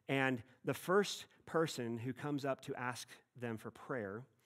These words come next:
is a woman in their church whose son wanted to become a police officer but is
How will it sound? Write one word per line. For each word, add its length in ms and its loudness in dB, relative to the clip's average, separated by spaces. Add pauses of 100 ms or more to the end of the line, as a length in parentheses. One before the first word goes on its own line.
(440)
is 140 -2
a 80 2
woman 600 4
in 180 -2
their 140 0
church 420 -6 (220)
whose 400 -2 (200)
son 800 0 (440)
wanted 340 4
to 140 0
become 640 0
a 240 -2
police 540 -4
officer 720 -6 (880)
but 160 2
is 340 -2